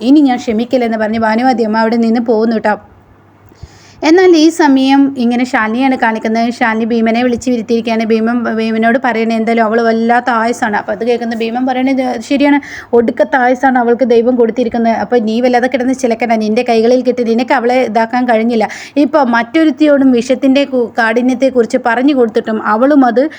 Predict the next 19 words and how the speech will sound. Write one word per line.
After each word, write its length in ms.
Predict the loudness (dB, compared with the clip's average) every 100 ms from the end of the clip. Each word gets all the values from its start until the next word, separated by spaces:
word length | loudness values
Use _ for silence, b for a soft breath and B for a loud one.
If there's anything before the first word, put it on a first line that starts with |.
| B 2
എന്ത് 240 | 4 4
ചെയ്തു, 280 | 2 0 2
ഭാനുവതി 480 | 0 0 0 0 0
അമ്മയിലേക്ക് 580 | 0 0 2 2 2
എത്തിച്ചു" 440 | -2 -2 -4 -2 0
എന്നൊക്കെ 320 | 0 -2 -2
പറയുമ്പോൾ, 280 | -2 -2 -4 -2
"കൂടുതൽ 300 | 0 0 0
ചിലക്കണ്ട, 400 | 0 -2 -2 -2
മതി, 280 | -2 -2 -4
നിങ്ങളുടെയൊക്കെ 440 | -2 -2 -2 -4
സഹായം 400 | -4 -2 0 0
എനിക്ക് 220 | 0 0 -2
മതി. 180 | 0 2
ഇനി 160 | 2 2
എനിക്കറിയാം 480 | 0 -2 0 0
ഇത് 60 | 0
എങ്ങനെ 260 | 0 0 0
ചെയ്യണമെന്ന്. 460 | 0 0 0 -2